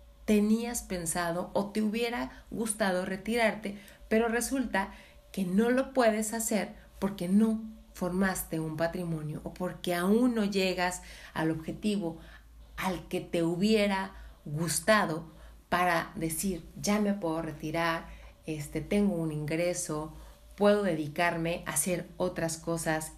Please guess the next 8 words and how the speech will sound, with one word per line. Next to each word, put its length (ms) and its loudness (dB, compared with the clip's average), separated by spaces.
en 260 0
mi 120 -4
día 280 0
a 40 2
día". 260 -2
Y 60 2
bueno, 320 4
estas 420 4